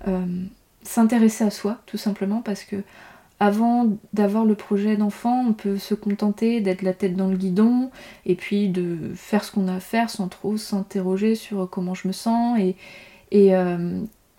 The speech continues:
tout l'état émotionnel qu'on peut ressentir qui est souvent lié au passé. Et, euh,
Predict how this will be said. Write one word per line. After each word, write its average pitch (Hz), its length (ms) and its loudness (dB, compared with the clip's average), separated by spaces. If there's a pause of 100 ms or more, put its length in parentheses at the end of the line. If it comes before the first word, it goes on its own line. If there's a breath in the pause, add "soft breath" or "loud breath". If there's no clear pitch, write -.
(640)
tout 233 180 -2
l'état 220 260 6
émotionnel 214 440 2
qu'on 185 120 -2
peut 190 100 -4
ressentir 202 400 -4
qui 196 100 -4
est - 20 0
souvent 202 360 0
lié 202 280 2
au 180 100 -2
passé. 180 420 -6 (640 loud breath)
Et, 196 320 8
euh, 180 260 2